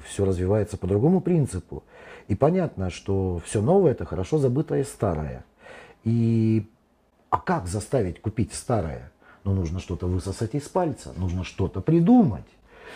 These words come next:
Должна быть, как, э, говорил мой сингапурский приятель, must be a story.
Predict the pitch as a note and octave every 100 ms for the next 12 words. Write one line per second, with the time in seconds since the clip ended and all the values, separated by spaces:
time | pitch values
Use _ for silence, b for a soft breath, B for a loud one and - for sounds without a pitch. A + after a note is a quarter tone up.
0 | B G2 B2+ A#2 A#2 E3+ F3+ E3+ - B
1 | B B B - D3+ A#2 B2+ C3+ B2+ A#2+
2 | B2+ C#3 D3 C#3 C#3 B2 - - - -
3 | C3+ C#3 C#3+ B2 - C#3 C3 D#3 D3+ C3+
4 | C3+ B2+ C#3 C#3 - F3 D#3 E2